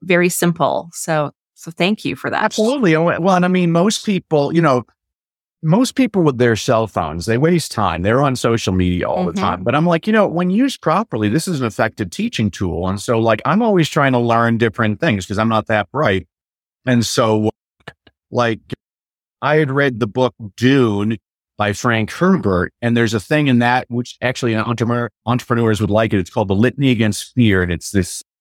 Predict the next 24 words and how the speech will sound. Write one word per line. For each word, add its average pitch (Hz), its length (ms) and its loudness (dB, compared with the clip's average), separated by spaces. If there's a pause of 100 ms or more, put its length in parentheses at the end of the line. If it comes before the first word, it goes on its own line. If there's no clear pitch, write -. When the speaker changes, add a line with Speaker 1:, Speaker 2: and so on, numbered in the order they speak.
Speaker 2:
motto 107 520 0
that 92 240 -6 (260)
the 87 160 -6
main 104 280 0
character, 101 320 -2
Paul 104 320 2
Atreides, 101 500 0
keeps - 280 -6
on 98 160 -2
saying 101 360 -2
in 95 80 -2
his 85 180 -6
head. 98 200 0
He's 92 160 -2
like, 87 140 -2 (340)
"I 95 40 -6
must 123 260 -2
not 117 160 0
fear. 101 380 0
Fear 117 280 0
is 104 100 -2
the 113 40 -2
mind 104 400 0
killer. 92 380 -2